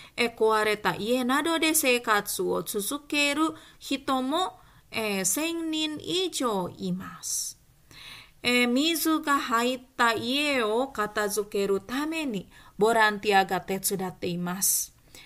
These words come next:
えー、ウイルスが広がらないように熊本県に住んでいるボランティアだけが手伝っているため、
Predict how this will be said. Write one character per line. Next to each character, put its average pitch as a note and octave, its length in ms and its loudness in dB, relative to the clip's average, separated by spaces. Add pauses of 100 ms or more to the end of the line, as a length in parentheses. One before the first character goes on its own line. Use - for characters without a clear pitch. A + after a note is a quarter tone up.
(100)
え G3 100 0
ー、 F#3+ 40 2
ウ G3+ 60 2
イ G3+ 60 6
ル F#3+ 120 2
ス F#3+ 140 -2
が F3+ 120 -4
広 G#3+ 380 4
が C4 140 10
ら C4+ 160 8
な C4+ 200 4
い C4+ 80 2
よ C#4+ 220 4
う C4 60 2
に D#4 280 -2 (300)
熊 C#4 280 2
本 C4 340 4
県 A#3+ 300 0
に G#3 100 -2
住 D4+ 220 -2
ん F4 120 -4
で D#4+ 220 2
い D4+ 40 -2
る D4 120 -2
ボ A3+ 180 4
ラ B3 160 8
ン B3 100 0
テ B3+ 100 2
ィ B3 60 6
ア A#3+ 80 4
だ C4+ 140 8
け D4 180 -2
が D#4 180 4
手 A#3 180 0
伝 G3+ 280 2
っ F#3+ 100 -2
て F3+ 100 -6
い F3 120 -2
る F3 140 -2
た C4 180 -2
め、 D4+ 260 0